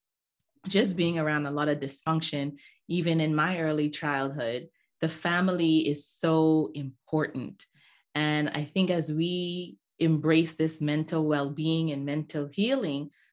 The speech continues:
I came across a quote, one of the quotes that you shared as being one of your favorites.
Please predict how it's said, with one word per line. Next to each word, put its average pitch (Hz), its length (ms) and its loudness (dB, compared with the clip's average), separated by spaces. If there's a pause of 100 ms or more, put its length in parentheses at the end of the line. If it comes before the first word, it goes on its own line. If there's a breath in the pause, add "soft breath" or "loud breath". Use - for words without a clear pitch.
(140)
I 139 80 -2
came 190 260 2
across 170 380 0
a 151 60 -2
quote, 160 480 -2
one 160 140 0
of 156 180 -2
the 147 100 -4
quotes 156 420 -2
that 147 200 -2
you 143 420 -2
shared 156 360 0
as 147 220 0
being 143 280 0
one 143 160 -2
of 139 100 -6
your 131 140 -10
favorites. - 720 0